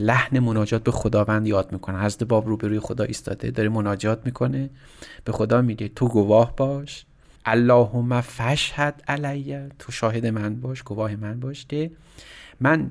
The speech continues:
به ذالک الکتاب قد اخذت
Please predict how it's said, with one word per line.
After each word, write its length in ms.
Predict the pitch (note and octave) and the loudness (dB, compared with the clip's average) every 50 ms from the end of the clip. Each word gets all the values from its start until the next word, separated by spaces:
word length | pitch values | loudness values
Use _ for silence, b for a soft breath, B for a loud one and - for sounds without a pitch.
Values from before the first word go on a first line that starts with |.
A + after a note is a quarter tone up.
| - - - - - - | -8 -16 -20 -12 -2 2
به 120 | B2 A#2+ | 4 4
ذالک 540 | A#2 A#2 C#3 C#3+ D#3+ F#3 F#3 F3+ D3+ - - | 4 6 6 8 8 8 8 6 4 2 2
الکتاب 720 | - A#2 A2 G#2+ - - A2 - - - G#2+ G#2+ G#2 G#2 - - _ _ - - _ _ _ _ - | -2 -2 -2 -2 -4 -4 -4 -4 -2 -2 0 0 0 -2 -4 -10 _ _ -20 -20 _ _ _ _ -2
قد 220 | A2+ A#2 A#2+ - - | -2 -2 -2 -2 -2
اخذت 520 | - A#2 A#2 - - D#3+ F3+ F3+ - - | -2 -2 -2 0 0 0 0 0 -2 -2